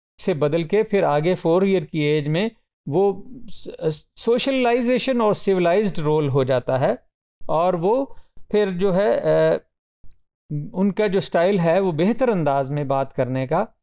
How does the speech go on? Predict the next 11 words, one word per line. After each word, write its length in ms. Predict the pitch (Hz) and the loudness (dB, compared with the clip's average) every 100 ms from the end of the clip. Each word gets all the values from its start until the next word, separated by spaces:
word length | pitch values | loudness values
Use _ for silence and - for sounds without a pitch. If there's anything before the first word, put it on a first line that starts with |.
| _ _ _ 143 | _ _ _ -2
और 520 | 147 147 156 156 - | 0 2 2 2 0
रिक्वेस्ट 540 | 135 147 180 208 - 180 | -2 -2 -2 -4 -2 -2
वाला 200 | 156 147 | 0 0
स्टाइल 400 | - 135 139 127 | -2 -2 -2 -4
होता 300 | 120 127 131 | -4 -2 0
है 200 | 151 202 _ _ - | -2 -4 _ _ -4
ऑर्डर 300 | 143 147 151 | -2 0 -2
की 180 | 147 147 | -2 -2
बजाय। 380 | 131 131 151 208 _ _ _ _ _ | 0 0 0 -2 _ _ _ _ _
और 260 | - 131 135 | -4 -2 -2
वो, 300 | 135 151 | 0 0